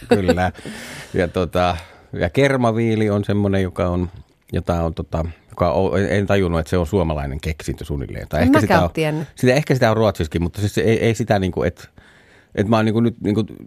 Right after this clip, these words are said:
Speaker 1: jotenkin, mä just oikein netistä googlain sitä, niin selvisi, että niinku, et Suomella ja niinku Valiolla on niinku yllättävän paljon tämmösiä niin vähän niinku omia tuotteita, johon me on totuttu, mutta ei niitä oikein ole muualla. Ja se on yksi niinku niistä päätuotteista. Että tommoset on niinku,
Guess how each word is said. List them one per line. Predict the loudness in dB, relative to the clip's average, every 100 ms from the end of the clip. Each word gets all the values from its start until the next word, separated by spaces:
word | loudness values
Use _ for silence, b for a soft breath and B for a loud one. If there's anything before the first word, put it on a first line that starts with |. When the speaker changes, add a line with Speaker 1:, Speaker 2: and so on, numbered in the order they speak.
| -2
Speaker 1:
jotenkin, | 0 2 0 0
mä | 2
just | 0 0
oikein | 0 2 2
netistä | 2 0 0
googlain | 2 0 0 -2
sitä, | -2 -2
niin | 0
selvisi, | 0 0 -2
että | -2 -2
niinku, | -2 -4 -4
et | -4 0
Suomella | 0 2 0 0
ja | -2
niinku | -2 0
Valiolla | 2 2 0 -2 -2
on | -2
niinku | -2 0 0
yllättävän | 0 -2 -2
paljon | -2 -2 0
tämmösiä | -2 0 0
niin | 2
vähän | 0
niinku | 0 2
omia | 2 0
tuotteita, | 0 0 -2 -6 -2
johon | 0
me | 2
on | 2
totuttu, | -2 -2 -6 -6
mutta | -4 -2
ei |
niitä | 0 -2
oikein | -2 0
ole | 0
muualla. | -2 -6 -8 -10 -10
Ja | -8
se | -2 -2
on | -2
yksi | -6 -6
niinku | -4
niistä | -4 -6 -4
päätuotteista. | -4 -4 -8 -12 -14 -16 _ b b b b
Että | -4 0
tommoset | 2 2 2 -2 -2
on | -2
niinku, | -2 -4